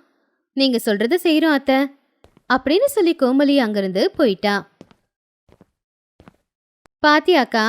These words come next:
அத்தைக்கு புது மருமக மேல எவ்வளவு பாசம். அவ பாட்டுக்கு வேலை பார்த்துக்கிட்டு இருந்தா, அதுக்கும் ஆப்பு வச்சுட்டாங்க. ஏதோ பாத்திரம் கழுவுற வேலை, சமையல் வேலை கொடுத்தாங்களேன்னு சந்தோஷப்படு. இந்த வீட்ல இருக்கிற மொத்த பேருக்குமே தண்ணி இறைச்சி வைக்கிறது சாதாரண வேலையா?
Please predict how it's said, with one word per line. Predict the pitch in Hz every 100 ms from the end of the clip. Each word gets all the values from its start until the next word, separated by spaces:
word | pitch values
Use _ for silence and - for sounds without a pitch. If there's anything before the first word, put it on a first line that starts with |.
| 320 403 _ _
அத்தைக்கு | 269 277 359 - 233 339 370 _ _
புது | 311 311
மருமக | 370 302 262 247
மேல | 233 233 269
எவ்வளவு | 247 196 247 330
பாசம். | 320 285 330 508 - _ _
அவ | - 294
பாட்டுக்கு | 285 214 196 381
வேலை | 415 339 339
பார்த்துக்கிட்டு | 320 311 285 277
இருந்தா, | 240 240 403 - _ _
அதுக்கும் | 320 311 302 339 427
ஆப்பு | 392 311
வச்சுட்டாங்க. | 285 285 - 262 262 - _ _ _ _ _ _ -
ஏதோ | 339 247 269
பாத்திரம் | 302 254 269 311
கழுவுற | 294 285 269
வேலை, | 254 247 254
சமையல் | 294 285 269 294
வேலை | 269 262
கொடுத்தாங்களேன்னு | 269 254 254 262 240 240 285
சந்தோஷப்படு. | 294 254 277 285 269 262 220 _ _ _ _
இந்த | 285 254 214
வீட்ல | 196 226 294
இருக்கிற | 277 277 262
மொத்த | 208 - - 269
பேருக்குமே | 226 220 269 262 285
தண்ணி | 285 233 277
இறைச்சி | 269 247
வைக்கிறது | 269 254 254 285
சாதாரண | 277 240 254 254 233
வேலையா? | 208 202